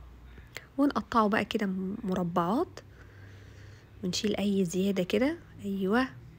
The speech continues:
وبس. خطيرة. صينية فرن ونرصهم وندخلهم فرن سخن درجة حرارة مية وتمانين في الرف اللي في النص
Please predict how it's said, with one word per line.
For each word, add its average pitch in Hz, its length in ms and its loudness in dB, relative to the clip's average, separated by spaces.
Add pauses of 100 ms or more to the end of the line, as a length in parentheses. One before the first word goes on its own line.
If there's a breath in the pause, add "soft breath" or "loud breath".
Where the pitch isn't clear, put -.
وبس. 262 320 4 (1200 loud breath)
خطيرة. 208 840 0 (580 loud breath)
صينية 240 460 4
فرن 339 440 2 (180)
ونرصهم 247 720 2 (460 loud breath)
وندخلهم 233 580 2
فرن 202 380 -2
سخن - 380 -2
درجة 202 340 0
حرارة 185 380 2
مية 185 240 2
وتمانين 202 640 2
في 285 120 -6
الرف 202 320 0
اللي 165 120 -2
في - 100 -12
النص - 360 -10